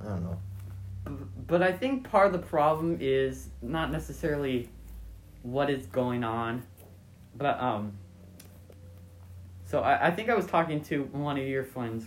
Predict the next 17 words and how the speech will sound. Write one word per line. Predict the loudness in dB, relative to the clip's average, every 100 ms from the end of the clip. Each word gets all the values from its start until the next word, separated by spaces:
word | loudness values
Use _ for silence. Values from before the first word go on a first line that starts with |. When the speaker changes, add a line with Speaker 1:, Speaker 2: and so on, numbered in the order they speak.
| -6
Speaker 2:
Clover, | -2 0 0 -2
and | -2 -2 -4 -6 -12 -20 -6
at | -2 -2 -4 -8 -4
our | -4
school, | -4 -2 0 2 0 -4 -18 -20 -14 -4
and | 2
one | 2 4
day, | 4 4 2
like, | 2 2 0
it | -2
was | -2 0
part | 2 2
of, | 2
like, | -2 -4
a |
group | -6 -6 -6
assignment, | -4 0 0 -2